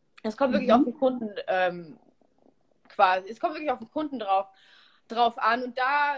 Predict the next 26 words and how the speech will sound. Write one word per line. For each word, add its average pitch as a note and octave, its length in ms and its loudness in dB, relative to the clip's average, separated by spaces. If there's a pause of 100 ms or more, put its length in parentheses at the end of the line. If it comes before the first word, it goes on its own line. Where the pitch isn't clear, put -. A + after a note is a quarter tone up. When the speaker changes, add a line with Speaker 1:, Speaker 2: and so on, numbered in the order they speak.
Speaker 1:
wie A#3+ 100 -20
gesagt, B3 400 -10
das C#4 180 -12
ist C4 140 -20
dann C4 100 -8
natürlich B3 460 -12
auch A3 160 -6
wieder A3+ 220 -2
so A3+ 100 -12
ein A3 40 -14
bisschen A3+ 280 -16
die A3 100 -20
Mühe, A#3+ 320 -2
ab-, F#3+ 220 -2
die, G3 280 -20
die, F#3 200 -20
die, F#3 500 -18
diese, F#3 280 -8
diese, F3+ 260 -18
diese F3+ 180 -14
Fleißarbeit, G#3 640 8
die G3+ 60 -16
man F3+ 160 -4
machen G3+ 260 -4
muss, F#3+ 200 -12
diesen F3+ 260 -16